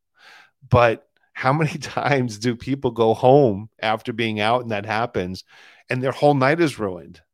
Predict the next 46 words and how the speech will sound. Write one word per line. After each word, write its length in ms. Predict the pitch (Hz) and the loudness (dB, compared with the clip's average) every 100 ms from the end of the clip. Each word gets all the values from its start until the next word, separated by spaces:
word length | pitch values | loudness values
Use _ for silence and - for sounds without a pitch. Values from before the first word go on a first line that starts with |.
| - | -4
Like, 140 | 117 | -2
"I 100 | 120 | -2
can't," 460 | 143 135 131 - - | -4 -6 -6 -6 -12
you 160 | 117 | -6
know, 100 | 113 | -6
they 120 | 101 95 | -6 -10
can't 320 | - 98 82 | -10 -10 -10
think, 420 | - 175 165 - | -4 -4 -4 -8
they 140 | 98 92 | -10 -8
can't 300 | 113 101 - | -10 -10 -12
clear 260 | - 110 | -8 -6
their 180 | 95 87 | -6 -6
mind. 640 | 95 131 135 131 127 123 - - - _ | -4 0 0 -2 -4 -10 -16 -20 -20 _
They're 100 | 131 | -4
like, 160 | 120 117 | -2 -2
"I 60 | 117 | -4
was 100 | - | -4
gonna 180 | 110 110 | -8 -8
cook 200 | 104 - | -12 -4
dinner 240 | 131 156 | -4 -4
tonight. 420 | - 143 135 135 | -6 -4 -2 -2
I 100 | 110 | -4
can't. 460 | - - 120 123 127 | -8 -8 -4 -4 -6
Let's 160 | 107 - | -10 -12
just 140 | 95 | -12
get 160 | 104 - | -14 -10
takeout. 440 | 120 117 120 110 | -12 -6 -6 -6
I, 100 | 98 | -8
I, 280 | 98 101 92 | -10 -10 -10
I'm 120 | 104 | -10
not, 240 | 104 104 _ | -8 -10 _
I'm 140 | 107 104 | -12 -6
not 180 | 117 | -6
in 60 | 117 | -6
the 60 | 104 | -4
right 220 | 113 113 | -2 -2
frame," 300 | - 110 104 _ | -8 -8 -10 _
quote, 280 | - 110 - | -8 -8 -8
"I'm 120 | 98 101 | -16 -10
not 180 | 131 | -10
in 40 | 139 | -8
the 80 | 123 | -6
right 220 | 135 131 | -6 -6
frame 260 | 127 127 | -8 -6
of 100 | 110 | -6
mind." 460 | 104 95 82 76 | -6 -6 -6 -14